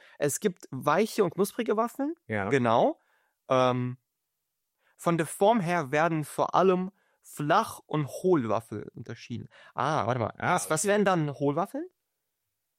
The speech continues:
Speaker 2: Ähm, boah.
Speaker 1: Ach, hier steht sogar Beispiele für, der nächste Satz, Entschuldigung.
Speaker 2: <laughs>
Speaker 1: Beispiele für Hohlwaffeln sind Waffeln in Schalenform,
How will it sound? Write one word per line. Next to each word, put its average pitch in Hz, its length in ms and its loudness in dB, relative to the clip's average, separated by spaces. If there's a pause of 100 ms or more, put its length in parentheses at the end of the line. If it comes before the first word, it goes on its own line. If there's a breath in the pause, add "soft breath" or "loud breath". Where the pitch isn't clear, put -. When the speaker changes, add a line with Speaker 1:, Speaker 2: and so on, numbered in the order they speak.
(340)
Speaker 2:
Ähm, 104 600 0 (840)
boah. 90 500 -4
Speaker 1:
Ach, 151 60 0
hier 143 100 -4
steht 208 120 2
sogar 143 140 0
Beispiele 170 420 0
für, - 140 -8 (240 loud breath)
der 165 100 6
nächste 170 240 4
Satz, 139 200 2
Entschuldigung. 120 400 -4
Speaker 2:
<laughs> - 240 -12
Speaker 1:
Beispiele 208 380 2
für 170 120 2
Hohlwaffeln 170 680 2 (300 loud breath)
sind 147 260 0
Waffeln 185 400 0
in 151 140 -4
Schalenform, 214 920 -2